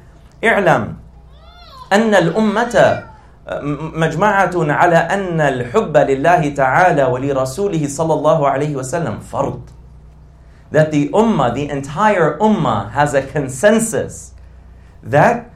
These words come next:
love of Allah the Exalted and love of His Messenger sallallahu alaihi wasallam is an obligation. Loving Allah and loving the Messenger sallallahu alaihi wasallam is an obligation.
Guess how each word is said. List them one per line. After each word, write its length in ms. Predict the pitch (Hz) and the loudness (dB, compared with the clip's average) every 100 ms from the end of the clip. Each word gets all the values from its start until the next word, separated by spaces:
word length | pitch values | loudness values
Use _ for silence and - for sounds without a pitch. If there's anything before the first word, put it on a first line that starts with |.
| - | -16
love 580 | - 120 190 233 175 - | -8 0 4 6 4 2
of 140 | 139 | -2
Allah 460 | 123 135 139 208 196 | 0 -2 0 2 2
the 160 | 143 - | 0 -4
Exalted 800 | 120 110 147 175 175 101 82 - - - | -4 -2 0 0 -2 -6 -6 -12 -20 -8
and 240 | - 139 139 | -4 -2 0
love 240 | 185 202 | 2 2
of 140 | 151 131 | 0 -2
His 220 | 131 113 | -4 -4
Messenger 580 | 120 202 214 170 117 110 | -2 -2 -2 -4 -2 -2
sallallahu 680 | - 180 170 147 165 165 | 0 0 2 2 4 4
alaihi 400 | 139 120 135 151 | 2 0 0 -4
wasallam 600 | 127 113 160 165 185 180 - - | -4 -4 -2 -2 -2 -6 -10 -10
is 140 | 127 | -6
an 140 | 123 113 | -4 -4
obligation. 880 | 127 120 98 87 135 - - 76 - - - - - - - - - - - - - - - - | -4 -4 -6 -6 -6 -8 -12 -16 -18 -20 -20 -20 -20 -20 -20 -20 -20 -20 -20 -20 -20 -20 -20 -10
Loving 500 | 117 185 196 165 156 | 0 2 2 0 -2
Allah 680 | 139 117 180 165 107 - - - - | -2 2 4 4 2 -4 -12 -20 -12
and 260 | 147 135 123 | -8 -6 0
loving 340 | 147 196 190 | 2 2 0
the 100 | 143 | -2
Messenger 460 | 123 160 180 156 123 | -2 -2 -2 -6 -6
sallallahu 560 | 117 160 165 143 156 147 | -4 -2 0 2 2 2
alaihi 300 | 127 135 143 | -2 -2 -4
wasallam 600 | 120 - 170 196 185 - - - | -6 -4 -2 0 -2 -6 -18 -6
is 180 | 156 139 | -4 -2
an 120 | 135 | -2
obligation. 880 | 131 123 104 107 135 147 117 87 | 0 0 -2 -2 0 -2 -6 -12